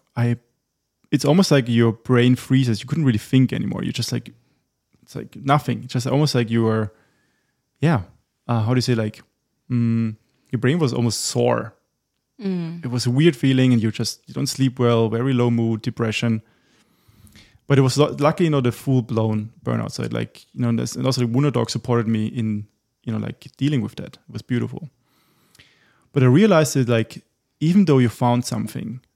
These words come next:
Speaker 1: that you really like, for example, software developing, and for me it was like, I loved it. It gives you so much energy. But on the other hand, there was this pressure because, like, you know, I started coding at a late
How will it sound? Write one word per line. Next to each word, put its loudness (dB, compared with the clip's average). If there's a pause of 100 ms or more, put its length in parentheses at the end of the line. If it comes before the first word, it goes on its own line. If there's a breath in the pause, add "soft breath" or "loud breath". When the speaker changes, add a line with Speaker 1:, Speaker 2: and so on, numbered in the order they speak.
(140)
Speaker 1:
that -4
you 0
really 2
like, -4
for -16
example, -6
software -2
developing, -8
and -10
for -4
me 4
it 0
was -6
like, -10 (540)
I -8
loved 0
it. -6
It -10
gives -4
you -2
so -2
much 0
energy. -4 (640 soft breath)
But 2
on 6
the 2
other 4
hand, 4
there 4
was 0
this -10
pressure 0
because, 0
like, -2
you 0
know, 2
I 0
started 0
coding 2 (480)
at 2
a 0 (200)
late 2